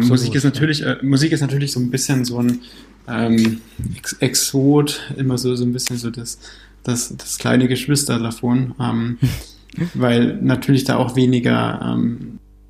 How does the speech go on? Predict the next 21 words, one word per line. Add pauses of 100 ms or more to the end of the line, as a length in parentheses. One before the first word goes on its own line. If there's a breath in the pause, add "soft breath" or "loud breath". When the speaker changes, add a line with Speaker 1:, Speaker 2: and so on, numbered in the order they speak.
(840)
Speaker 2:
Geld
drin
steckt,
ähm,
und,
ähm, (400 loud breath)
zusätzlich
man
auch,
ähm,
bei,
bei
Musik
ho-,
eine
sehr,
sehr
große
Subjektivität
drin
hat.